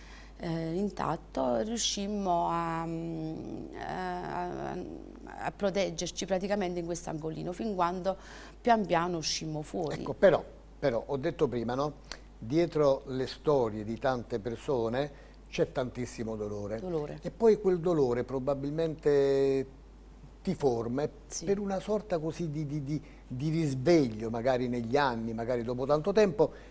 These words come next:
Speaker 2: Ecco, quel dolore si tramuta, si può tramutare molto, molto spesso in, in altruismo.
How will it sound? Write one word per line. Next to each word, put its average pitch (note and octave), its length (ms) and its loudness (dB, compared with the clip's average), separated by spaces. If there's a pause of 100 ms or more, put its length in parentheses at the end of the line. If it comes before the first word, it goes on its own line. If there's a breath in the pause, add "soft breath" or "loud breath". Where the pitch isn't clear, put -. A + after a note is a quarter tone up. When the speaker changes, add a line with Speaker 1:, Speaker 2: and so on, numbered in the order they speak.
Speaker 2:
Ecco, E3 240 0
quel G#3 340 10
dolore G3 520 8
si E3 280 0
tramuta, D3 680 2
si C3 140 -8
può D3 200 0
tramutare B2 720 0 (280 loud breath)
molto, C3+ 260 -4
molto B2+ 260 -4
spesso B2+ 540 -4
in, B2+ 380 0 (360 loud breath)
in C#3+ 160 0
altruismo. A#2+ 960 0